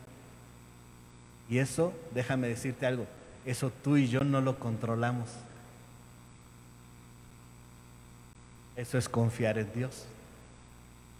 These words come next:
Y es donde nos cuesta trabajo, ¿sí o no? Si no dices amén, puedes decir ouch.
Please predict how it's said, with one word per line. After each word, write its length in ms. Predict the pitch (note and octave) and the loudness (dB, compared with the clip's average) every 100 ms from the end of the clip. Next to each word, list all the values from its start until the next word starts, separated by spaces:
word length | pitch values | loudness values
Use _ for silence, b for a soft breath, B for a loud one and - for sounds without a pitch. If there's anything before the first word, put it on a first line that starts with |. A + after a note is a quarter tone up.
| - - - - - - - - - - - - - - - - - - - - - - - - | -20 -20 -20 -20 -20 -20 -20 -20 -20 -20 -20 -20 -20 -20 -20 -20 -20 -20 -20 -20 -20 -20 -18 -2
Y 100 | A#2+ | 2
es 120 | B2 | 4
donde 300 | C3 B2 A2+ | 6 6 4
nos 180 | G#2+ G#2 | 2 -2
cuesta 380 | - A2 G2+ A2 | 0 -2 0 -2
trabajo, 500 | A#2+ B2+ D3+ C#3+ A#2+ - - | 0 2 2 0 -6 -10 -12
¿sí 240 | - C3 | 0 4
o 100 | B2+ | 4
no? 180 | B2+ C#3+ C#3+ - - - - - - - - - - - - - A#2+ A#2+ - - - - - - - - - - - | 4 0 -4 -12 -16 -18 -20 -20 -20 -20 -20 -20 -20 -20 -20 -20 -20 -20 -20 -20 -20 -20 -20 -20 -20 -20 -20 -20 -2
Si 100 | A#2+ | 4
no 100 | C3+ | 4
dices 320 | D#3 D#3 C#3 | 4 2 2
amén, 320 | C3 C#3+ E3+ | 4 6 4
puedes 260 | E3 C3+ B2 | 4 4 4
decir 360 | B2 C3+ C3 - | 2 2 0 4
ouch. 420 | A2+ A#2+ A#2 - | 4 4 2 -8